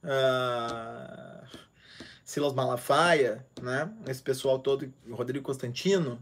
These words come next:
né? Que, que era bolsonarista e que migrou pro Moro. Ah, mas eu acho que no mínimo metade.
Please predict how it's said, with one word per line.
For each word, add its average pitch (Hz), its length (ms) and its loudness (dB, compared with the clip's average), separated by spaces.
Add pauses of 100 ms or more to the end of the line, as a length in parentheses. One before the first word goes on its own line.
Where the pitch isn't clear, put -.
né? 139 220 -6
Que, - 140 -14 (120)
que - 120 0
era 156 200 10
bolsonarista 143 680 -2
e 135 40 -12
que 143 140 -8
migrou 143 460 2
pro 123 360 0
Moro. 175 460 2 (720)
Ah, 147 920 4
mas 170 180 6
eu 180 80 10
acho 180 80 4
que - 80 0
no 226 160 6
mínimo 262 380 2
metade. - 520 -4